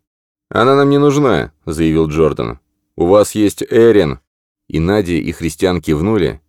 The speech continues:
и душа Эрин преисполнилась благодарности за их доверие. "Нет", — отрезал Бернард, сурово обрывая дискуссию.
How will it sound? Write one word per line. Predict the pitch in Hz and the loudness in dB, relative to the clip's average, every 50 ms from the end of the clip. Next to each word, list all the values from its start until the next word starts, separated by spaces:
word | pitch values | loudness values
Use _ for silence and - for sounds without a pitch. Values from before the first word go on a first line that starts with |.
| _ - | _ -12
и | 76 73 | -10 -6
душа | 71 76 - - 127 123 - - | -6 -6 -4 -2 0 0 2 0
Эрин | 87 98 98 101 87 | 0 0 -2 -2 -4
преисполнилась | 76 82 73 69 69 - - - 90 85 85 82 78 78 78 73 76 | -4 -4 -6 -6 -6 -6 -4 -2 -2 0 0 0 -2 -2 -2 -4 -4
благодарности | 65 80 78 71 78 73 69 76 80 73 76 76 73 - - 78 | -4 -4 -2 0 0 0 0 0 -2 -2 -2 -6 -6 -8 -10 -10
за | 67 67 67 | -6 -6 -6
их | 67 65 65 | -6 -6 -6
доверие. | 64 73 71 67 65 64 - - - 69 71 _ _ _ _ _ _ _ _ _ - | -6 -4 -4 -4 -4 -6 -8 -10 -12 -16 -20 _ _ _ _ _ _ _ _ _ -10
"Нет", — | - 78 80 87 92 101 107 113 110 - - _ _ _ _ _ | -6 -4 -2 0 0 2 2 0 -2 -4 -8 _ _ _ _ _
отрезал | - 73 - 80 80 78 78 76 | -10 -6 -4 -2 -2 0 0 0
Бернард, | 76 71 78 73 80 87 92 90 85 | 0 2 0 0 0 0 -2 -2 -2
сурово | - - 78 76 82 82 80 76 | -2 -2 0 0 2 2 2 0
обрывая | 69 67 73 73 73 80 80 78 | 0 0 0 0 2 2 0 0
дискуссию. | 73 69 73 73 - - 78 73 67 - 65 58 58 50 - | -2 -4 -6 -10 -8 -6 -6 -6 -6 -6 -6 -6 -6 -8 -12